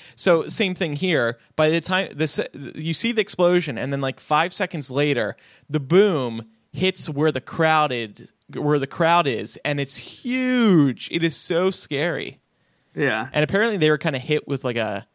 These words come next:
Speaker 1: sort of like a shockwave from the
Speaker 2: Yeah.
Speaker 1: explosion. It's
Speaker 2: And what'd they
Speaker 1: pretty
Speaker 2: say?
Speaker 1: crazy.
Speaker 2: Two,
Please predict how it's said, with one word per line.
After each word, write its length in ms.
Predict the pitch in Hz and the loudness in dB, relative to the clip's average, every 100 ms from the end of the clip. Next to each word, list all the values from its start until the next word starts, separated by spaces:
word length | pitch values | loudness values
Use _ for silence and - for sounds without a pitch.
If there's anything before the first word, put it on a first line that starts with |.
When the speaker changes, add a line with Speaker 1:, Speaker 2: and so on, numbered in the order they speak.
| _ - | _ -8
Speaker 1:
sort 160 | 170 | -2
of 20 | |
like 120 | 151 - | -2 -2
a 80 | - | -4
shockwave 800 | - 117 - 175 175 214 208 _ _ _ | -2 -2 -2 -2 -2 -4 -8 _ _ _
from 220 | - 135 | -6 -4
the 60 | 127 | -2
Speaker 2:
Yeah. 60 | 117 | -4
Speaker 1:
explosion. 640 | - 151 131 139 180 202 _ _ _ _ - - - - _ - | -2 0 0 0 -4 -8 _ _ _ _ -16 -12 -12 -12 _ -4
It's 60 | 160 | -2
Speaker 2:
And 120 | - | -2
what'd 220 | 160 190 233 | 0 2 2
they 120 | 226 | 2
Speaker 1:
pretty 140 | 127 | 0
Speaker 2:
say? 60 | 113 | -2
Speaker 1:
crazy. 20 | 107 185 | 0 2
Speaker 2:
Two, 220 | 208 | 2